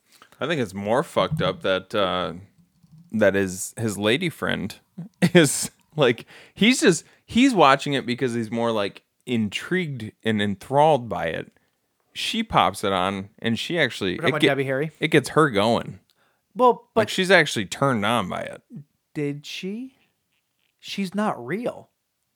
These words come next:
Speaker 1: She's real
Speaker 2: No,
Speaker 1: in the
Speaker 2: she's
Speaker 1: beginning.
Speaker 2: a figment, she's a figment of his imagination. She, major spoilers here, she was a contestant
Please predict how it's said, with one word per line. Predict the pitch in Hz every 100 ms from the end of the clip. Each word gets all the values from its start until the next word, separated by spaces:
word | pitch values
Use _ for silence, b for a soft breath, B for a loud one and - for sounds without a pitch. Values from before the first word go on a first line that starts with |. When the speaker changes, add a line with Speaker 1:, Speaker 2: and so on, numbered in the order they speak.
| _ _
Speaker 1:
She's | - - 101 87 87 _ 143 -
real | 98 92 95 98 95 92 87 85
Speaker 2:
No, | 135 127 233
Speaker 1:
in | 185
the | 143
Speaker 2:
she's | 87 180
Speaker 1:
beginning. | 92 139
Speaker 2:
a | 190
figment, | 185 175
she's | - 175
a |
figment | 143 - 180 185 196
of | 175
his | 165
imagination. | 165 160 143 139 147 180 131 110 B B B
She, | - - 180 233 196 - _ _
major | 165 160 170 147
spoilers | - 202 196 120 117
here, | 104 117 b b b
she | - - 208 240
was | 247
a | 233
contestant | 208 175 151 180 214 - 151